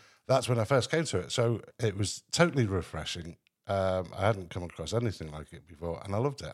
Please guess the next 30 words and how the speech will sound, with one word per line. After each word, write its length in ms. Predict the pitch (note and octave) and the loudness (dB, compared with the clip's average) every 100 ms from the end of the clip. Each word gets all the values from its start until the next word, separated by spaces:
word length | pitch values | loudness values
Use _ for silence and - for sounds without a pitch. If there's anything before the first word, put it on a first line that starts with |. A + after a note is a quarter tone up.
| F2 | -8
And 180 | G2 - | -8 -6
I 60 | G2 | 2
don't 260 | C#3+ D#3+ | 4 4
think 180 | B2 C3 | 0 -4
you 100 | G#2+ | -4
should 220 | F#2 F2 | -6 -6
stop 540 | - - - A#2+ C3 - | -8 -8 -2 -2 -2 -6
it. 240 | F2 - _ _ _ _ _ _ _ | -8 -8 _ _ _ _ _ _ _
I, 80 | - F#2+ - - | -4 -4 -4 -12
I 100 | G2 | -10
just 280 | F2+ E2+ | -8 -6
think 240 | F2 E2 - | -8 -10 -8
maybe 400 | E2+ D#2 E2 D2+ _ - - - - - - _ - | -10 -8 -10 -12 _ -20 -20 -20 -20 -20 -20 _ -6
it'll 200 | A#2 A#2 | -4 2
be 140 | A#2+ | 4
a 60 | A#2 | 6
nice 260 | A#2+ B2 | 8 6
place 360 | - G#2+ G2+ - | 4 2 2 0
to 260 | - F#2 F#2 _ | -2 -2 -2 _
even 280 | - G#2 F2+ | -4 -2 -4
comment 400 | F2 G#2 F#2+ F2 _ | -2 0 0 -4 _
on 360 | - G#2 F#2+ D#2+ - _ | 0 2 2 -4 -12 _
things 240 | G2 F2 - | -4 -4 -6
that 100 | F2+ | -10
you 80 | F#2+ | -6
talk 280 | - F#2 | -4 -4
about 180 | - F2+ | -4 -8
in 60 | - | -8
the 60 | |
podcast. 520 | - G#2 - - - | -4 -4 -4 -14 -16